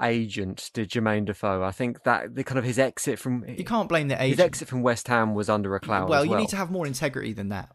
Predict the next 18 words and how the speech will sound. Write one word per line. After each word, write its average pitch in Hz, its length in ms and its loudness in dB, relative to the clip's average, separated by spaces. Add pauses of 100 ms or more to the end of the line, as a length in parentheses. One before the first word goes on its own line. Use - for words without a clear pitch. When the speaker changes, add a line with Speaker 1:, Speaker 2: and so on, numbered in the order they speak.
Speaker 2:
Whether 160 220 0
your 151 140 2
agent's 131 360 0
telling 123 260 -2
you 120 100 -2
to 107 100 -8
do 123 160 0
this 110 160 -2
and 110 100 -6
do 110 140 -4
that, 107 180 -4
you 143 60 -6
need 147 140 -6
to - 60 -14
have 113 140 -4
more 117 140 -4
integrity. - 580 -8
And 139 220 -8